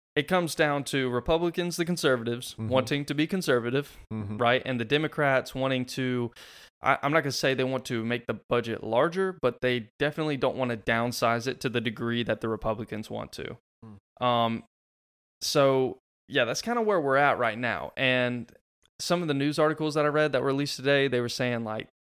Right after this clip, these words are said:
Speaker 1: they're just butting heads. Like, they have twelve bills that they're trying to pass for this budget to be complete, and they've only passed, like, one.
Speaker 2: Mm-hmm.
Speaker 1: And so they're still just, like, bumping heads about it. And, uh,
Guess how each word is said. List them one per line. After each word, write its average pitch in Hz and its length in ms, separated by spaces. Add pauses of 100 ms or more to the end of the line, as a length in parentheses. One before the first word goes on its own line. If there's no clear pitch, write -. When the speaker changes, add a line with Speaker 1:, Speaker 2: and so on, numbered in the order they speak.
(680)
Speaker 1:
they're 131 100
just 113 260
butting 123 240
heads. 139 460
Like, 123 200
they 139 100
have 131 220
twelve 139 500
bills 139 640
that 135 160
they're 135 80
trying 131 240
to 127 60
pass 131 340
for - 120
this 120 200
budget 123 340
to 120 60
be 117 140
complete, 127 540
and 123 140
they've 120 120
only 123 180
passed, 120 280
like, 120 140
one. 117 460 (340)
Speaker 2:
Mm-hmm. 107 220 (140)
Speaker 1:
And 123 180
so 120 500
they're 135 160
still 147 300
just, 123 240
like, 113 220
bumping 127 300
heads 120 260
about 117 320
it. 117 140
And, 123 240
uh, 117 240